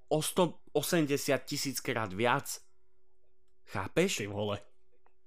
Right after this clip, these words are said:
Speaker 2: Tak to je
Speaker 1: A
Speaker 2: brutál.
Speaker 1: toto reálne
Speaker 2: Umrel
Speaker 1: si
Speaker 2: na to,
Speaker 1: zober,
Speaker 2: že
Speaker 1: že
Speaker 2: čakal na to, kým sa pohľadíš.
Speaker 1: áno, áno, on umrel,
Speaker 2: Zober.
Speaker 1: on umrel na starobu proste. Chápeš? A ty
Speaker 2: To
Speaker 1: si
Speaker 2: si
Speaker 1: len
Speaker 2: musím
Speaker 1: došiel za
Speaker 2: nájsť
Speaker 1: ním,
Speaker 2: o
Speaker 1: že
Speaker 2: tomto nejaké informácie.
Speaker 1: "Guess he died of old age,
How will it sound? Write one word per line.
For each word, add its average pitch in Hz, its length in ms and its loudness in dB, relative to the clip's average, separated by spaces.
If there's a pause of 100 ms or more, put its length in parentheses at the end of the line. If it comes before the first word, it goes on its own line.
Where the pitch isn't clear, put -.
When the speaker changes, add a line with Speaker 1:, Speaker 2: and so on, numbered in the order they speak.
(260)
Speaker 2:
Tak - 200 -16
to - 120 -4
je 101 80 2
Speaker 1:
A - 20 -8
Speaker 2:
brutál. 110 300 0
Speaker 1:
toto 143 220 2
reálne 143 340 8
Speaker 2:
Umrel 135 160 10
Speaker 1:
si 127 80 6
Speaker 2:
na - 0 -
to, 131 80 6
Speaker 1:
zober, 139 140 4
Speaker 2:
že 120 100 4
Speaker 1:
že 135 140 4 (180)
Speaker 2:
čakal 143 480 6
na 139 160 -2
to, 147 100 -2
kým 139 220 0
sa 131 160 -4
pohľadíš. 135 320 4
Speaker 1:
áno, 220 200 8 (440)
áno, 190 300 4 (180)
on 143 180 4
umrel, 180 540 6
Speaker 2:
Zober. - 500 -4
Speaker 1:
on 131 160 4
umrel 160 380 4
na 143 160 4
starobu 156 480 2
proste. 107 580 0 (880)
Chápeš? 175 500 2
A - 80 0
ty 185 140 2
Speaker 2:
To - 20 2
Speaker 1:
si 180 80 2
Speaker 2:
si 190 60 6
Speaker 1:
len 185 100 8
Speaker 2:
musím 165 160 6
Speaker 1:
došiel 143 160 6
za 113 140 6
Speaker 2:
nájsť 151 100 6
Speaker 1:
ním, 160 160 6
Speaker 2:
o 156 60 2
Speaker 1:
že 139 160 6
Speaker 2:
tomto 120 180 2
nejaké 107 220 -2
informácie. 110 520 -2 (600)
Speaker 1:
"Guess 175 400 6
he 160 100 4
died 143 300 6
of 120 160 2
old 123 240 6
age, 113 340 4